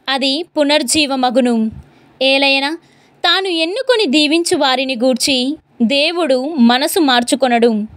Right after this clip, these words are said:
అన్యులారా, గతమున మీరు దేవునకు విధేయులు కాకుంటిరి. అవిధేయులగుటచే ఇప్పుడు మీరు దేవుని కనికరమును పొందితిరి.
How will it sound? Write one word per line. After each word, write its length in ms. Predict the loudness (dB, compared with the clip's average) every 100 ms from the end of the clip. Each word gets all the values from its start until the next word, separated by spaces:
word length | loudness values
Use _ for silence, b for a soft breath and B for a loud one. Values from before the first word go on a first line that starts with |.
| -20 b b b b -6
అన్యులారా, 680 | -4 -2 -2 -2 -2 -4 -6 _ b b -2
గతమున 500 | 0 0 0 2 2
మీరు 440 | 2 2 0 -4 -6 -2
దేవునకు 560 | 0 0 0 -4 -2
విధేయులు 460 | 0 0 0 0 -2
కాకుంటిరి. 720 | -2 -2 0 0 0 0 0 -2 -6 -14 _ b b b b
అవిధేయులగుటచే 1300 | -4 -2 0 0 0 0 -2 -2 -4 0 0 0 -4 -8 -4
ఇప్పుడు 640 | -4 0 2 2 0 -6 -8 -2
మీరు 280 | 0 0
దేవుని 460 | 0 0 0 -2 -4
కనికరమును 760 | -2 -2 0 0 0 0 0 0 -2
పొందితిరి. 540 | 0 0 0 0 0